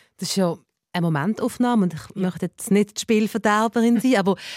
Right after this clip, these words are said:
Speaker 1: was meinst du, wie, wie nachhaltig ist das Interesse? Weil im Alltag stehen eben nicht die Leute neben einem Spalier und klatschen.
Speaker 2: Ja, es lässt sich heute im Fall wirklich abschätzen. Man müsste es über eine längere Zeit anschauen und spezifisch auch für die Schweiz.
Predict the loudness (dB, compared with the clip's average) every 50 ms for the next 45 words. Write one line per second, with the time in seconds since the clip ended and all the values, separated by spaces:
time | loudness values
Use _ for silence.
0 | -16 -16 -8 -4 -2 -2 0 2 2 2 2 0 0 -2 -4 -4 -4 -2 0 2
1 | 4 6 6 6 4 2 0 0 -2 -2 -2 -2 -4 -4 -2 -2 -4 -2 -2 -4
2 | -2 -4 -4 -4 -4 -4 -4 -4 -4 -4 -4 -4 -6 -4 -4 -4 -4 -2 -2 -2
3 | -4 -4 -4 -4 -6 -6 -6 -6 -6 -6 -4 -4 -4 -4 -4 -4 -4 -4 -4 -4
4 | -4 _ -2 0 0 0 0 _ -10 -20 -18 -18 -18 -16 -12 -8 -4 -4 -2 -2
5 | -2 -2 -2 -2 -2 -4 -6 -6 -6 -4 -4 -2 -2 -2 -2 -2 -4 -4 -6 -10
6 | -12 -12 -12 -12 -14 -16 -18 -16 -18 -18 -20 -20 -20 -12 -6 -4 -4 -4 -2 -2
7 | 0 0 -2 -2 -2 -2 -4 -2 -2 -2 -2 -2 -2 -2 -4 -6 -6 -8 -10 -8
8 | -8 -10 -10 -10 -8 -8 -8 -8 -6 -4 -2 -2 -2 -2 -4 -6 -8 -10 -10 -6
9 | -6 -4 -4 -2 -2 -2 0 0 0 0 -2 -4 -4 -6 -6 -6 -4 -4 -4 -2
10 | -2 -4 -4 -6 -8 -8 -8 -8 -10 -10 -10 -10 -8 -8 -8 -6 -8 -8 -8 -8
11 | -10 -10 -10 -12 -8 -4 -2 -2 -2 -2 -4 -4 -4 -4